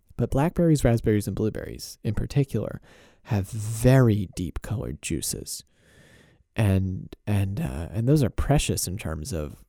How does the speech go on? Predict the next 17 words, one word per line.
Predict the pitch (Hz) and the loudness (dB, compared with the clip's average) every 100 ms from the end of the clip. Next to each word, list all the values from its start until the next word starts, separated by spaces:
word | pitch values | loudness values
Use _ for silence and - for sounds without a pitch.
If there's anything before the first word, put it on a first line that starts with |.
| - | -8
of | 107 95 - | -8 -6 -4
dye | 92 98 98 98 101 - | -2 0 -2 -2 -4 -6
and | 92 90 | -8 -6
in, | 156 87 - - - - _ _ _ _ | -6 -6 -8 -12 -20 -20 _ _ _ _
and, | 98 95 76 | -4 -2 -4
and | 90 98 | -6 -6
color | - 104 104 | -2 0 2
and | 90 87 | 0 -2
appearance. | - 127 104 58 - - - - _ _ _ _ _ _ _ _ _ _ _ _ _ - - _ | -2 0 -2 -4 -10 -12 -14 -20 _ _ _ _ _ _ _ _ _ _ _ _ _ -20 -20 _
And | 127 127 | 0 2
I | 143 | 4
just, | 208 233 - - | 4 2 0 -8
I | - | -2
just | 156 - 226 | 2 4 4
think | 208 208 202 | 4 2 2
you | 165 127 | 0 0
can | 123 131 123 | 0 -2 -6